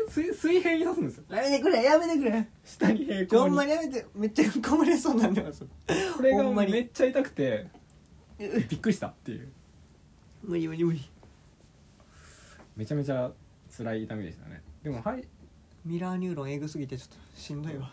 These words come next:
Speaker 1: 親知らずだったらまあ大丈夫じゃないですか。
Speaker 2: まあ、だから、
Speaker 1: 歯茎だし。
Speaker 2: 歯茎カットやな。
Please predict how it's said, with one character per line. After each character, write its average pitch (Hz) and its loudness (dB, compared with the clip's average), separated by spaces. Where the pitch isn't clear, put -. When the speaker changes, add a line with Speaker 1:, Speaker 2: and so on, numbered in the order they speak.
Speaker 1:
親 170 -10
知 226 -12
ら 214 -4
ず 123 -6
だ 98 -10
っ 90 -16
た - -16
ら - -14
ま 95 -8
あ - -8
大 107 -8
丈 107 -8
夫 - -10
じ - -
ゃ - -
な 98 -10
い - -10
で - -16
す - -20
か。 - -20
Speaker 2:
ま 175 -4
あ、 - 0
だ 160 -2
か 143 -4
ら、 135 -6
Speaker 1:
歯 175 -2
茎 120 -4
だ 95 -12
し。 - -20
Speaker 2:
歯 233 -4
茎 226 -4
カ 220 -4
ッ - -6
ト - -10
や - -8
な。 - -10